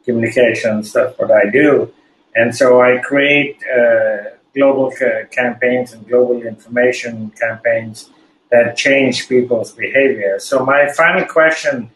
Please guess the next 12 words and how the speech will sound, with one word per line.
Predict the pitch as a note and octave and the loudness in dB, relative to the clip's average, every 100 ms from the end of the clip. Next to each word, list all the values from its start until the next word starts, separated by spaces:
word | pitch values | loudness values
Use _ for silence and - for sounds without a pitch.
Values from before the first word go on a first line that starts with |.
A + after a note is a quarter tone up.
| _ _ _ _ - | _ _ _ _ -6
to | C#3+ | -2
the | C3+ C#3+ | -2 0
panel | C#3 D3+ C3+ | 0 0 0
is | C3 A#2+ - | 0 0 -2
simply | C3+ B2+ B2+ | -6 -4 -4
this. | B2 D#3+ C3 - - | 2 2 2 0 -6
Is | - E3+ E3+ - | -2 0 0 0
there | G3 F3+ E3 E3 D3+ | 2 4 4 2 0
a | D3 | -4
new | D3 D#3 D#3 | -4 -4 -2
ethos | D#3 D3+ - C#3+ B2+ B2 - B2+ | -4 -6 -4 -2 -2 -6 -12 -10
now? | A#2+ G#2 F2+ | -6 -6 -6